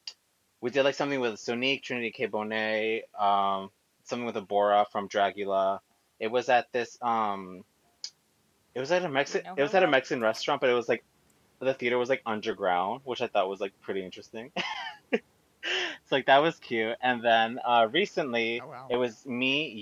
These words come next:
Speaker 1: Yuhua, and, um, Sugarcane. We did, like, a bridal party, uh, in Long Island, I wanna say.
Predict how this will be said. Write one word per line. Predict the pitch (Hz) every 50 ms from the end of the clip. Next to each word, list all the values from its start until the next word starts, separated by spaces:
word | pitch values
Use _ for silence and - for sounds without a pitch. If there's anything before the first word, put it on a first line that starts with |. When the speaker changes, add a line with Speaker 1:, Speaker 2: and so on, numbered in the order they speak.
| 107 120
Speaker 1:
Yuhua, | 127 123 - - - 113 107 104 104 98 - - _ _ -
and, | 104 104 104 101 101 98 92 - - -
um, | 95 95 95 95 95 92 92 87 87 85 78 - _ _ - -
Sugarcane. | - - - 139 135 131 151 131 - 123 104 98 98 98 107 117 _ _ _ _ _ _ _ -
We | 127 117
did, | - 120 120 117 113 110
like, | 120 113 -
a | - 104
bridal | - - 98 101 107 117 113
party, | - 139 139 143 160 180 214 - _ _ _ _ _ _ _ _ _ _ _ _ _ _ _ _ _ _ _ _ _ _ _ -
uh, | - 117 117 117 117 113 113 113 110 110 110 113 110 - -
in | 117 113 113 113 113 113 110 110 110 104 98 _ _ -
Long | 104 107 107 104 107 107 107 107 107 110 113 110 - - 95
Island, | 98 98 101 104 117 127 143 151 160 156 147
I | 143
wanna | 147 147 147 151 151
say. | 147 - - 156 151 156 156 156 165 170 160